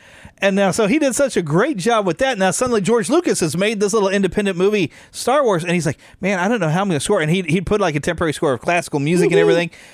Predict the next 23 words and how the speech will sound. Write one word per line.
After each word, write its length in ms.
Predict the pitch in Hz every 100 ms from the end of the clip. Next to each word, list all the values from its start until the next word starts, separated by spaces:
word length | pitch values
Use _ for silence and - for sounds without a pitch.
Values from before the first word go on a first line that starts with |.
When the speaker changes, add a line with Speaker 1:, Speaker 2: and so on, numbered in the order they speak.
| -
Speaker 1:
And 140 | 147 185
his 140 | 151
buddy 200 | 202 208
Steven 280 | - 214 202
Spielberg 400 | - 220 196 151
is 120 | 143
like, 200 | 156 131
"Hey, 280 | - 247 - - -
let 140 | 139 214
me 80 | 247
put 220 | 240 214
you 40 |
in 80 | 190
touch 280 | - 185 -
with 100 | 131
John, 380 | 147 170 160 123
who 140 | 131
did, 340 | 120 151 147
uh, 220 | 139 123 123
my 160 | 127 131
music 280 | 139 131
for 120 | - 113
Jaws." 600 | 135 143 101 85 -